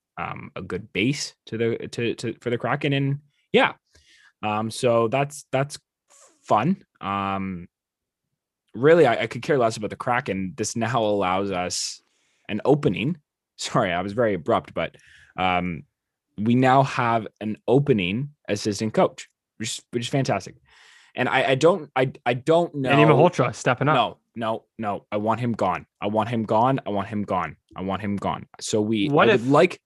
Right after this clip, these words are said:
Speaker 1: I would like two. I would like two
Speaker 2: Do they bring
Speaker 1: new assistant
Speaker 2: back
Speaker 1: coaches.
Speaker 2: Babcock?
Speaker 1: Nope. <laughs> Oh my goodness. <gasps> Oh my goodness. Um,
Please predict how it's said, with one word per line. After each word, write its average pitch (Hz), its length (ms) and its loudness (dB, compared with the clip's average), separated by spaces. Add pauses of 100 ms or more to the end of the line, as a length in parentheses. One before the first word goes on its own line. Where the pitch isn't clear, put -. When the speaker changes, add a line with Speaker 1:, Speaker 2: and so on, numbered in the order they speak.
(120)
Speaker 1:
I - 60 0
would 147 120 4
like 214 180 4
two. 131 340 2
I - 60 -4
would 135 100 0
like 170 180 0
two - 120 -8
Speaker 2:
Do 165 100 8
they 170 160 10
bring 139 240 4
Speaker 1:
new 131 100 -2
assistant 123 220 4
Speaker 2:
back 123 180 4
Speaker 1:
coaches. - 500 -8
Speaker 2:
Babcock? 190 600 2 (220)
Speaker 1:
Nope. 156 320 4 (100)
<laughs> - 100 -10
Oh 143 220 2
my 147 320 2
goodness. 113 520 -6
<gasps> 214 580 6 (100)
Oh 156 640 0
my 135 280 -6
goodness. 113 440 -12 (640)
Um, 120 760 2